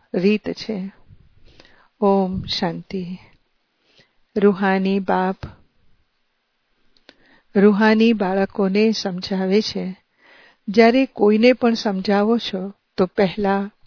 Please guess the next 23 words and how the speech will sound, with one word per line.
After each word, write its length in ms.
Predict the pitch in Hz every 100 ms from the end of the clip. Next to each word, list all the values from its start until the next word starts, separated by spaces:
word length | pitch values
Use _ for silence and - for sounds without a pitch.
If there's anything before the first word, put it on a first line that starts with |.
| -
આ 220 | 208 220
ક્લિયર 540 | - 202 185 196 190 226
અર્થાત 580 | - 180 - 208 202 -
સ્પષ્ટ 560 | 190 - - 233 - -
કરી 420 | 196 - 170 226
દો 260 | 202 185 - _ _ _ _ - - - _ _ _ _ _ -
કે 320 | 208 208 202 -
બાપ 300 | 180 185 185 -
એક 180 | 185 202
છે. 420 | - - 185 185 - - - - _ _ _ -
પૂછવાનું 520 | 240 - 240 247 254
નથી 420 | 240 226 247 262
કે 320 | 269 _ -
બાપ 320 | 208 202 202 196 -
એક 300 | 190 214 240
છે 320 | - 233 226
કે 180 | - -
અનેક 380 | - 175 180 196
છે. 460 | - - 214 190 - _ _ _ _ _ _ _ _ - _ _ -
એમ 200 | 190 196
તો 500 | - 202 202 202 208 - _ _ _ -
પછી 480 | 196 - 208 190 - -
અનેક 300 | 196 208 226